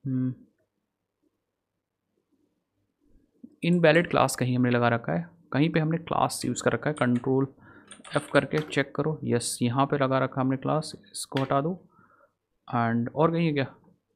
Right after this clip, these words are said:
और तो सही है मुझे लग रहा है, एक क्लास ब्लॉक लगी है, इसको क्लास नेम करना पड़ेगा। हम्म, एक बार रिफ्रेश कर लो। हाँ, ये जहाँ जहाँ क्लास लगी है उसको हमें क्लास,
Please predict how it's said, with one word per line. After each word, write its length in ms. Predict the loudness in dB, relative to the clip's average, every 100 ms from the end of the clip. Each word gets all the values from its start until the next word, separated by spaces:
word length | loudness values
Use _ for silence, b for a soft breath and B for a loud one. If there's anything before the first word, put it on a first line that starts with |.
| _ _ _ _ _ _ _ _ _ _ _ _ _ _ _ -20 -20 -20 _ -20 -20 _ _ _ 0
और 200 | 2 2
तो 100 | 0
सही 200 | -4 -4
है 60 |
मुझे 180 | -2 -2
लग 140 | -2 -2
रहा 80 |
है, 80 | 0
एक 160 | 0 2
क्लास 240 | 2 2 2
ब्लॉक 240 | 2 4
लगी 200 | 0 0
है, 60 | -2
इसको 220 | -4 -4
क्लास 280 | -2 -2 -2
नेम 140 | -4 -2
करना 220 | -2 -2
पड़ेगा। 300 | -2 -4 -8 _ B B B B B B _ _ -10
हम्म, 200 | -4 -4 -4 -6
एक 100 | -2
बार 140 | 0 -2
रिफ्रेश 260 | -4 -6
कर 100 | -6
लो। 100 | -6 -8 -4
हाँ, 320 | -4 -4 -10 -2
ये 120 | 0
जहाँ 240 | 2 2 4
जहाँ 140 | 4
क्लास 280 | 4 4 4
लगी 140 | 0 0
है 60 |
उसको 200 | 0 0
हमें 160 | 0 0
क्लास, 540 | 2 2 2 -6 -16